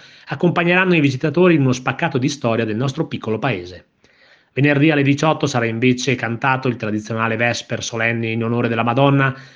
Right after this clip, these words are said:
fedelmente intonato su antiche melodie di tradizione orale e canto patriarchino nella variante lavallese.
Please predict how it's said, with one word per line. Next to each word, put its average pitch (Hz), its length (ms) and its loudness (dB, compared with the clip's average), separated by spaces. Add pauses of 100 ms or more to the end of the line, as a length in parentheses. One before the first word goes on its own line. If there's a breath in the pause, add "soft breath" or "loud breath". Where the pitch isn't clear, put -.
fedelmente 160 480 2
intonato 139 460 2
su 131 160 -2
antiche 123 320 -4
melodie 123 340 2
di 127 100 4
tradizione 117 580 -2
orale 131 440 2
e 110 80 -6
canto 113 400 -6
patriarchino 123 720 -2
nella 123 160 0
variante 107 440 -2
lavallese. 104 680 -4